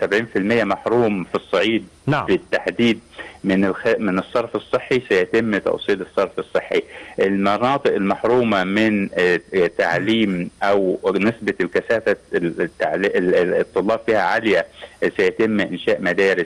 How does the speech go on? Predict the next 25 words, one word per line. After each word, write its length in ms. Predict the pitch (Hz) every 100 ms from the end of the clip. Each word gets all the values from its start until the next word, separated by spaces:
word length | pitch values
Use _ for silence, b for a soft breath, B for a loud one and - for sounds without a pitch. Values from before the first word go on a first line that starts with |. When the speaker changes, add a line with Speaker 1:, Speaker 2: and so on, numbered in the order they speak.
| -
Speaker 1:
فيها، 260 | - 78 76 B B B
المناطق 680 | 95 95 101 120 131 135 113 -
اللي 200 | 95 92
محرومة 580 | 92 - 110 113 110 95
من، 460 | 98 110 110 95 - b b
آه، 80 | 90 87
خدمات 380 | 95 95 104 110 -
صحية 540 | 101 - 110 107 90 87
في 120 | - 95
وحدات 380 | 90 90 101 -
صحية 240 | - - 101
بتتعمل 500 | - 87 95 98 92
أو 200 | 92 90
بتعيد، 680 | 87 92 - 90 80 107 127 117
آه، 320 | 104 - 101
بتعيد 520 | 85 87 95 82 107 -
تجهيز 380 | 95 87 104 101
الوحدات 640 | 90 87 87 90 104 -
ال-، 340 | 87 87 87
الصحية، 720 | 95 - 92 - 98 87 80 - B B
آه، 160 | 98 95 -
طرق، 320 | 117 101 85 - 95
إنارة، 500 | 95 107 92 80 - B -
آه، 180 | 90
تخطيط، 520 | 87 95 - 113 110